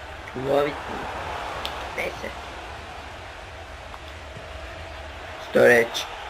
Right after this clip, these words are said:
Sturridge çekti topu. Lan.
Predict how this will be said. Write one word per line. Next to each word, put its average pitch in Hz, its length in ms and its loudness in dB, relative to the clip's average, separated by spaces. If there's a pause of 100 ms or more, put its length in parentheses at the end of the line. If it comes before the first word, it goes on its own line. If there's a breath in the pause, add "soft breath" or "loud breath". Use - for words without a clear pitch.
(880)
Sturridge 143 460 12 (220)
çekti 165 360 8
topu. 160 420 8 (240)
Lan. 117 180 6